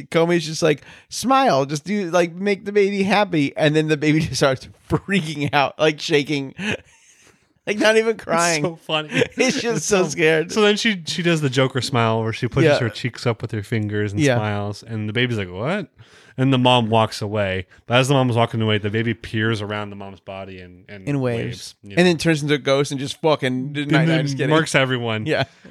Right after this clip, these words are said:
Speaker 2: It's actually Mirko Champs
Speaker 1: Oh
Speaker 2: eleven.
Speaker 1: my God.
Speaker 2: Um, and so, so the baby waves, and then, uh, and then we get our final part of this is Tadano is actually in the library also.
Speaker 1: Yep.
Speaker 2: And he says, "I got to witness something special."
Speaker 1: Yeah.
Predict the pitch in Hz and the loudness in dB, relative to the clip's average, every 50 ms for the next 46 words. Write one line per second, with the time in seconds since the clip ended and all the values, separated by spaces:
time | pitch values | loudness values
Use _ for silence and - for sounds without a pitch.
0 | - _ - 143 135 - - - 160 147 139 151 147 - - 160 147 143 139 - | -16 _ -4 -4 -4 -4 -4 -2 0 2 2 2 0 0 -2 0 0 0 0 0
1 | 151 - - 151 143 139 135 175 180 185 285 269 254 233 190 160 139 147 143 - | -2 -2 0 0 0 2 2 2 4 4 4 4 4 2 2 0 0 -2 -2 -2
2 | - - 554 - 143 135 131 127 123 120 117 113 117 - - 127 123 127 117 - | -2 -4 -4 -2 -2 -2 -2 -2 -2 -2 -4 -6 -8 -8 -4 -2 -2 -2 -2 -2
3 | - 135 123 120 127 - - - - 131 117 120 131 135 127 117 117 113 113 113 | -2 -2 -2 -4 -6 -8 -10 -8 -8 -6 -2 0 0 2 2 4 4 4 4 2
4 | 104 - - - - 117 113 113 113 110 110 107 104 101 101 101 - _ _ _ | 0 -4 -8 -8 -6 -4 -2 -2 0 0 0 0 0 -2 -2 -4 -8 _ _ _
5 | _ _ _ - 127 120 117 120 120 120 117 120 120 - - 110 113 110 - - | _ _ _ -4 -2 0 2 4 4 4 4 2 0 0 -2 -2 -2 0 0 2
6 | 127 127 123 120 110 - - 120 113 110 107 107 107 - - 110 110 - - - | 2 2 2 2 0 0 0 0 0 0 0 -2 -2 -4 -6 -8 -8 -10 -4 0
7 | - 127 127 127 120 113 104 101 101 104 101 113 110 107 - - 110 104 104 104 | 2 2 4 4 4 2 0 0 -2 -2 0 2 2 0 0 -2 -2 0 0 0
8 | 104 101 101 101 104 101 101 101 - - 101 98 98 - - 98 113 107 - - | 2 0 0 2 2 2 2 2 0 -4 -6 -6 -6 -6 -4 -2 -2 -2 -2 -4
9 | - - 110 110 98 113 107 110 - - - 107 104 107 104 - - 104 101 98 | -2 0 0 2 4 2 2 0 0 0 0 2 2 2 0 0 -2 -2 -2 -2
10 | 98 101 107 104 - - 101 - - 90 - - - 95 90 92 - - - - | -4 -4 -4 -4 -4 -4 -4 -4 -6 -8 -8 -6 -6 -6 -6 -6 -8 -10 -12 -10
11 | - - 139 131 104 104 95 95 117 | -6 -2 0 0 0 0 0 -2 -2